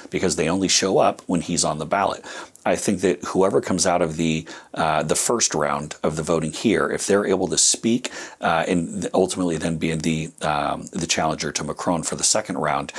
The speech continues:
if they're able to, uh, excite voters in the same way, uh, and whether it be a, a Zemmour voter, whether it's a Le Pen voter, somebody who's, who is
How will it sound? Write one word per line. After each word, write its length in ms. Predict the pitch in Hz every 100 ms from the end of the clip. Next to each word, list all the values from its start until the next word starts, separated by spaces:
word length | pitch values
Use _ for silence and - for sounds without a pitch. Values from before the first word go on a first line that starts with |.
| - - -
if 240 | - 80 78
they're 220 | 98 110
able 280 | 120 92 92
to, 340 | 90 87 78 - 80
uh, 300 | 78 73 - -
excite 640 | - - - - - - - -
voters 520 | 80 87 82 76 69
in 140 | -
the 80 | 78
same 280 | - 92 85
way, 340 | 80 85 101 117 - -
uh, 200 | - 82
and 100 | 85
whether 220 | 82 82 82
it 80 |
be 140 | 80 82
a, 100 | 78
a 280 | 69 76 76
Zemmour 600 | 85 82 87 107 107 110
voter, 400 | 95 101 98 101
whether 260 | 104 80 76
it's 140 | 73
a 100 | -
Le 140 | 73 73
Pen 300 | - 104 98
voter, 360 | 98 95 92 92 - - -
somebody 340 | - 101 104
who's, 360 | 92 95 82 - - -
who 380 | 85 80 76 69
is 340 | 69 76 85